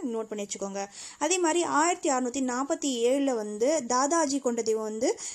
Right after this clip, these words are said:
இறந்துடுவாரு. So, அதுக்கப்புறம் வந்து என்ன பண்றாருன்னா, அவருடைய தந்தை நிலத்தை வந்து நிர்வகிக்கும் பொறுப்பை வந்து ஏத்துக்கிறாரு. அதாவது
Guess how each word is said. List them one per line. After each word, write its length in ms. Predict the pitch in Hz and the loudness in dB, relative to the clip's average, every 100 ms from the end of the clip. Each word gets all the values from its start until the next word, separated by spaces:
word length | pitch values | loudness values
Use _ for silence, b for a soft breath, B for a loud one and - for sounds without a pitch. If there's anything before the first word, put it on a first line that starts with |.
| - | 0
இறந்துடுவாரு. 640 | 247 247 269 247 220 233 | 2 4 4 4 4 2
So, 300 | 415 - 320 | 2 2 2
அதுக்கப்புறம் 840 | 359 - 233 330 359 349 339 330 | 0 2 2 0 0 0 2 2
வந்து 280 | 285 240 277 | 2 2 0
என்ன 260 | 269 254 285 | 0 2 2
பண்றாருன்னா, 640 | 269 247 233 220 226 233 311 | 2 0 0 -2 -2 0 0
அவருடைய 560 | - 254 269 277 254 277 | 2 2 2 2 0 -2
தந்தை 380 | 262 240 294 359 | 0 2 4 4
நிலத்தை 360 | 311 254 254 254 | 4 2 0 0
வந்து 400 | 226 220 240 330 | 0 -2 0 2
நிர்வகிக்கும் 560 | 269 277 311 294 277 | 2 2 0 2 0
பொறுப்பை 300 | 240 226 226 | 0 -2 -2
வந்து 240 | 220 226 330 | -2 0 2
ஏத்துக்கிறாரு. 680 | 262 247 247 220 208 202 | 2 0 -2 -2 -2 -4
அதாவது 460 | - 214 214 214 523 | -6 -4 -4 -2 -2